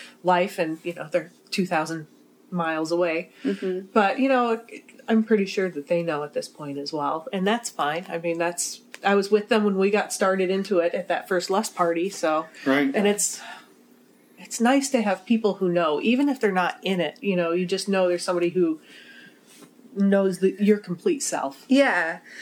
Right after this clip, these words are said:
Speaker 2: That's the, you know, we were having a conversation offline earlier that when we're around people that are just open-minded,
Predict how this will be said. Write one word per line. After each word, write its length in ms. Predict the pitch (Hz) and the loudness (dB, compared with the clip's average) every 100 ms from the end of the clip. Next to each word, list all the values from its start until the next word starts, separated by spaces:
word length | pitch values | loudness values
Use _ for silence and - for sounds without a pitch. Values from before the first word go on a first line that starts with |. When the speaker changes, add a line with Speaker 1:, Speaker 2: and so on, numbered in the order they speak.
| - | 2
Speaker 2:
That's 160 | 269 302 | 2 4
the, 240 | 302 214 - - | 2 2 -4 -4
you 100 | 185 | -2
know, 200 | 170 165 - | 0 -2 0
we 100 | 190 | 2
were 120 | 190 | 2
having 300 | 196 180 180 | 2 2 0
a 80 | 165 | -2
conversation 680 | 160 175 170 175 175 160 170 | -2 -2 0 0 0 -2 0
offline 520 | 151 156 175 170 165 | 0 0 0 2 2
earlier 560 | 147 175 170 156 147 147 - - | 2 2 2 2 0 -2 -8 -4
that 420 | - 165 135 - _ _ _ _ - - | 2 4 2 -2 _ _ _ _ -20 -16
when 360 | - 202 202 196 | 0 2 4 4
we're 440 | 208 208 202 196 - - | 4 4 2 0 -8 0
around 880 | 185 185 214 220 190 180 170 170 - | 2 4 4 2 0 0 0 -2 -4
people 640 | 208 196 185 165 160 160 - _ _ _ - | -6 0 2 2 0 -2 -14 _ _ _ -8
that 260 | 127 170 | 2 2
are 360 | 131 156 139 - _ - - | 4 2 2 -2 _ -20 -14
just 180 | - 170 | -10 -2
open-minded, 800 | 175 175 175 151 156 151 139 139 | 0 2 2 2 2 2 2 0